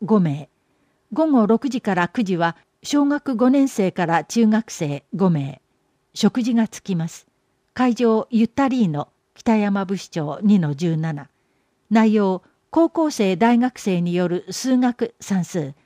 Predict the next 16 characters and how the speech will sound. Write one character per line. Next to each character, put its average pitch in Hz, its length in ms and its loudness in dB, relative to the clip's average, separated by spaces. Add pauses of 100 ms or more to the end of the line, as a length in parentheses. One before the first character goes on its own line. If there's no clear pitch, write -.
(180)
英 247 180 4
語 233 160 6
の 208 200 2
指 180 260 -2
導、 151 220 -4 (300)
清 247 200 2
掃 226 240 0
活 226 300 -6
動、 147 320 -8 (100)
ハ - 180 -2
イ 226 80 4
キ 165 180 -2
ン 160 60 -4
グ 156 220 -8
ほ 160 180 -8
か。 - 180 -10